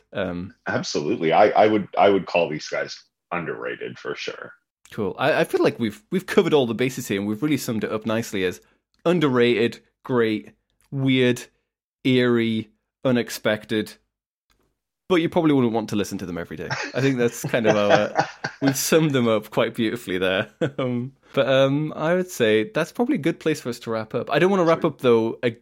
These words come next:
Speaker 1: I don't wanna wrap up before you talk about your band again. So just, just give it a mention and kind of
Speaker 2: Awesome.
Speaker 1: signpost people towards it.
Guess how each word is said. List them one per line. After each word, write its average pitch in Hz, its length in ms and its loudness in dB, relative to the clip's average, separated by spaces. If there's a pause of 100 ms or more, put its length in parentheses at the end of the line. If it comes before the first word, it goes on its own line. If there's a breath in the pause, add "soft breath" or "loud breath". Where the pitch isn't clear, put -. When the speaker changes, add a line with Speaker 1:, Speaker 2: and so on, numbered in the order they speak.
Speaker 1:
I 120 60 2
don't 139 80 2
wanna 147 140 2
wrap 120 200 2
up 107 140 -6
before 107 720 0
you 113 280 -4
talk 110 220 -4
about 98 200 -4
your 98 100 -10
band 90 240 -6
again. 90 200 -6
So 120 100 -6
just, 139 220 -4
just 139 140 -10
give 151 140 0
it 113 80 -4
a 107 40 -4
mention 101 420 -2
and 95 240 -6 (380 soft breath)
kind 104 200 -2
of 104 60 -2
Speaker 2:
Awesome. - 140 -4
Speaker 1:
signpost 123 500 0
people 139 400 -4 (260)
towards 135 440 -6
it. 214 140 -8